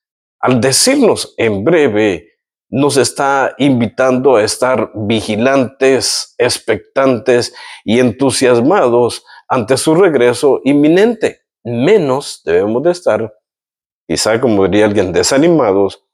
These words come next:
o sin esperanza, diciendo, "Creo que Cristo no va a venir". Tenemos la seguridad de que Él dice,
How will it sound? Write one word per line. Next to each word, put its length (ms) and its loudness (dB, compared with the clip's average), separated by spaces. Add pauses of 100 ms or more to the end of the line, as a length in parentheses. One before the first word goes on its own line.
(640)
o 320 2
sin 320 2
esperanza, 800 0 (140)
diciendo, 880 -2 (720)
"Creo 300 2
que 140 -2
Cristo 320 -2
no 200 0
va 80 2
a 40 2
venir". 460 -8 (800)
Tenemos 360 2
la 180 2
seguridad 560 0
de 120 0
que 120 -2
Él 80 -4
dice, 360 -2